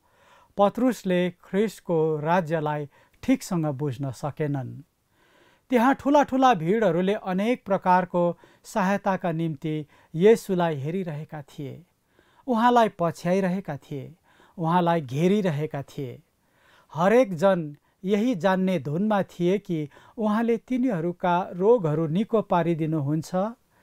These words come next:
कि यदि तिनीहरूले उहाँलाई, अर्थात् यदि तिनीहरूले उहाँले तिनीहरूका आत्मिकी रोगहरू निको पारिदिनुहुन्छ कि भनी पछ्याएको भए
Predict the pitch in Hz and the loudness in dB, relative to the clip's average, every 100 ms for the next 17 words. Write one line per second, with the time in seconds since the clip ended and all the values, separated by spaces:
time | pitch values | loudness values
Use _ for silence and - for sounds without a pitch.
0 | _ _ - 165 160 175 - _ _ - | _ _ -4 0 0 -2 -8 _ _ -2
1 | 170 208 240 226 226 220 165 165 170 190 | 2 2 0 0 2 2 0 0 -2 -2
2 | 151 170 170 165 160 165 _ _ _ _ | -2 0 2 2 0 -6 _ _ _ _
3 | _ _ - 170 147 175 175 165 185 185 | _ _ -10 -8 -2 -2 0 2 2 4
4 | 233 226 226 196 170 170 180 180 165 185 | 0 0 -2 0 0 -2 -2 -2 0 0
5 | 180 170 202 196 156 151 170 185 180 175 | 0 -2 -2 -2 -4 -2 -2 0 -2 -2
6 | 185 180 185 156 190 247 180 160 156 175 | -4 -4 -4 0 4 4 2 -2 -2 -2
7 | 214 208 180 175 170 180 165 156 135 175 | 0 0 0 0 0 -2 -2 -4 -2 -2
8 | 170 202 208 196 180 - - - - 139 | -2 -4 -2 -2 -2 -2 -10 -20 -10 -6
9 | 160 175 - 180 180 - 185 185 180 175 | -2 -2 0 0 0 0 2 2 2 0
10 | 139 151 175 185 | 0 2 2 2